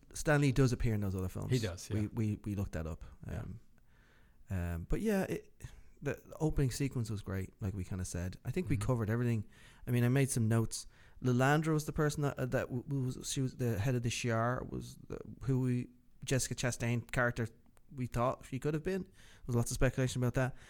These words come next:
Speaker 1: but she's from the, the Bari,
Speaker 2: Yeah.
Speaker 1: which is some race that, you know, the, the, the Phoenix did destroy their planet, but, well, it destroyed, it ate a star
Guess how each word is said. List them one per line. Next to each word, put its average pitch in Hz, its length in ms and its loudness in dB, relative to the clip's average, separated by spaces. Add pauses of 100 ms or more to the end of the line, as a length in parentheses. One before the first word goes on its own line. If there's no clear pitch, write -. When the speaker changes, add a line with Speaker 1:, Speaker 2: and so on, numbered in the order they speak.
(140)
Speaker 1:
but - 100 0
she's 127 200 0
from 131 280 2
the, 113 120 2
the 110 200 0
Bari, 107 640 2 (260)
Speaker 2:
Yeah. 107 120 -6
Speaker 1:
which 107 160 -6
is 110 80 -4
some 107 240 0
race 104 240 -2
that, 98 160 -4 (360)
you 104 80 -4
know, 92 160 -2 (220)
the, 98 160 -6 (100)
the, 98 300 -2
the 98 80 -4
Phoenix 104 360 -4
did 95 160 -4
destroy 92 340 -6
their 92 100 -4
planet, 87 380 -4
but, 87 160 -6 (400)
well, 135 140 4
it 120 60 0
destroyed, 135 460 4
it 127 220 -4
ate 131 200 -2
a 131 40 -2
star 120 520 4